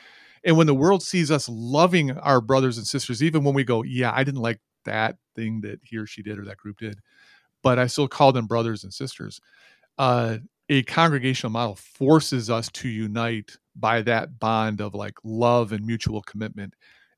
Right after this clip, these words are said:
even when we might be struggling with something that would otherwise divide us. And if we can pull that off, what would that look like to the broader, uh, you know, world of the church who go,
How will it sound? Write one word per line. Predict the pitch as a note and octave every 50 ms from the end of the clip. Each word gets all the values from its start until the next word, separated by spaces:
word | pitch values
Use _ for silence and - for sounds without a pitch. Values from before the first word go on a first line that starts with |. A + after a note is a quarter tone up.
| _ _ _ _
even | F3 E3 F3 F3+ D#3 D#3 C#3+ B2+ A#2 A2
when | B2+ C#3+ C#3+ C3 A#2+ A2+ A#2 A#2 A2 - -
we | B2+ A2+ C3+ C#3 C3
might | B2+ A#2 A#2 A#2 A2+
be | - A#2 G#2
struggling | - - B2 A#2+ A#2 A2+ G#2+ G#2
with | G2+ G#2 G#2
something | - - A#2 G#2+ G#2 G#2 - - _ - G#2+ G#2 G2+ G2+ G#2 _ _ _ _ _ _ -
that | A#2 A#2+ A2+ G2+
would | G#2 A#2 G#2+
otherwise | G#2+ A2+ A2+ A2 G#2 G2+ G#2 G2+ G2 G2 F#2+ -
divide | - G2 F#2 F#2+ G2 G2 G2+ G2
us. | G2 G2 - - - _ _ _ _ _ _ _ _ _ -
And | B2+ A#2+ A#2 A2+ G#2+ - -
if | D3 A#2 - A2
we | G#2+ A#2+ E3 G3
can | - E3
pull | B2 - - D#3 C#3+
that | C3+ B2 G#2+ F#2
off, | D#2 F2 F#2 A2 E3 F3+ - - _ _ _ _ _ _ _ _ _ _ _ _ _ _ _ _ _ -
what | C3 A#2+ C3+ D#3 D#3
would | C#3+ C#3 C3
that | C#3 B2+ A#2+ A#2+
look | A#2+ C3 C3+ - -
like | A2+ A2+ A2 G#2 -
to | - -
the | G2+ A2+
broader, | G2+ - A2 A2+ A2 A2 A2+ A2 G#2+ G#2 G2 G2 F#2+ G#2+ _ _ _ _
uh, | - A2+ G#2 G2+ G2 G2 G2 - F3 _ -
you | C#3+ A2+
know, | G2 F#2+ F#2 A2+ C#3+ _ _ _ _ _ _ -
world | C3 A#2+ C3+ C3+ B2+ A#2 A2 G#2 -
of | - F3 B2 A2 G#2+ G#2 F#2+
the | - G#2
church | - - - - A#2+ G#2+ G#2+ G2+ - - _ _ _ _ - - - - _ _ _ _
who | - B2+ A#2 A2+
go, | G#2+ A#2 G#2+ G#2+ G#2+